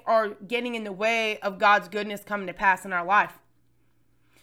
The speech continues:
The Israelites were used to the security of Pharaoh feeding them and giving them food. Now they have to be out in the desert. There's nobody out there doing that for them anymore, right? God's providing for them. It's different. The security's different. You know, I remember, uh,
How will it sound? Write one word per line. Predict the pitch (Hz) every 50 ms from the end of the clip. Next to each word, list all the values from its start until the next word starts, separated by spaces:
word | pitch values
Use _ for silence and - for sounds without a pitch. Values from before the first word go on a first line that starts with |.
| _ _ _ _ _
The | - 254
Israelites | 247 294 262 320 311 294 269 262 247 247 240 -
were | 254 233
used | 220 233 269 254 -
to | - 262
the | 247
security | 233 - 214 - - 254 262 285 294 285 269 240 220
of | - 202 214 - -
Pharaoh | - 220 214 226 226 220
feeding | 220 - 220 240 262 254
them | 240 226 214 208
and | 190
giving | 190 202 202 220 226
them | 233 233 220
food. | - 285 302 311 262 190 190
Now | 202 226 262
they | 277
have | 262 269 277
to | - 185
be | 233 247
out | 262 247
in | 226
the | 214
desert. | 175 226 254 269 - 254 -
There's | 208 226 220
nobody | 254 247 226 254 254
out | 247 247
there | 254 240 220
doing | 180 220 254 285
that | 285 233 - -
for | 214
them | 196 196 185 185
anymore, | 185 180 180 175 170 160 156 - _ _ _ _ _ _
right? | - 220 262 262 214
God's | 247 262 285 302 294
providing | - 269 214 196 226 247 277 277 294 269
for | - 226 202
them. | 185 180 165 156 151 151 - _ _ _ _
It's | - 247 185 180
different. | 160 156 269 302 302 294 233 196 170 -
The | 208 202
security's | - 208 - 269 294 294 277 233 175 170
different. | 226 269 285 285 262 226 180 151 - _ _ _ _ _ _ _ _ _ _ _ _ _
You | - 269
know, | 285
I | 269 311 330
remember, | 349 302 294 294 285 285 254 233 220 226
uh, | 226 220 208 202 190